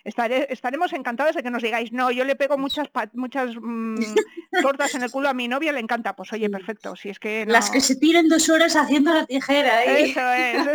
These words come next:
Speaker 1: eso es. <laughs> Bueno, y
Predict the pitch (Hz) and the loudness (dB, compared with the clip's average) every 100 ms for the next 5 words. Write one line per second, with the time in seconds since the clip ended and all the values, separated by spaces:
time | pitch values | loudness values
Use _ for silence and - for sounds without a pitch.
0 | 330 453 - 330 - 294 - 269 311 - | -2 -2 0 0 0 -2 -2 -4 -4 -6
1 | 240 - - - _ 427 554 466 466 415 | -10 -8 -10 -10 _ -4 -2 -2 -2 -6
2 | 370 330 247 247 214 - | -6 -4 -4 -2 -4 -4